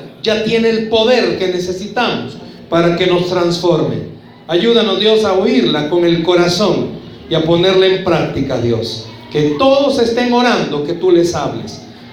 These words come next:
Que no hayan estorbos internos ni externos. Que no hayan distractores, ningún ruido, Señor, que nos estorbe para escuchar tu sano consejo. Ayúdanos en esta hora, Dios, en el nombre de Jesús. Amén y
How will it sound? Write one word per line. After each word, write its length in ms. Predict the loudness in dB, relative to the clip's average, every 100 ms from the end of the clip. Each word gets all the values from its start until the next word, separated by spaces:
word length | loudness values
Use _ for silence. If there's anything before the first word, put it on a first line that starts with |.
| -2
Que 120 | 2
no 100 | 2
hayan 280 | 2 2 2
estorbos 760 | 0 0 0 2 2 2 0 -2
internos 640 | -4 -2 0 2 2 2
ni 100 | 2
externos. 800 | 2 0 0 2 0 -2 -6 -10 -18 -20 -20 -8
Que 140 | 0 2
no 100 | 4
hayan 320 | 4 2 2
distractores, 840 | 0 0 0 0 -2 2 2 0
ningún 440 | -2 0 0 0 0
ruido, 600 | 2 2 2 2 0 -2
Señor, 680 | -4 0 0 0 -2 -8 -14 -10 -4
que 120 | -2
nos 200 | 0 0
estorbe 540 | 0 2 2 2 0
para 220 | 0 0
escuchar 520 | 0 0 -2 0 -2 -2
tu 140 | -2
sano 400 | 0 0 0 2
consejo. 580 | 2 2 0 -4 -6 -10 -12 -18 -14 -2
Ayúdanos 640 | 2 4 4 2 0 -2
en 100 | -2
esta 240 | -2 -2 -2
hora, 240 | -2 -2
Dios, 280 | -2 -2 -2
en 120 | -2
el 100 | 0
nombre 260 | 2 2 2
de 160 | 2
Jesús. 640 | 0 0 0 0 -2 -8 -14 -16 -10 -4
Amén 600 | 0 2 2 0 -2 -10 -16 -20 -10
y 380 | -4 -2 0 -2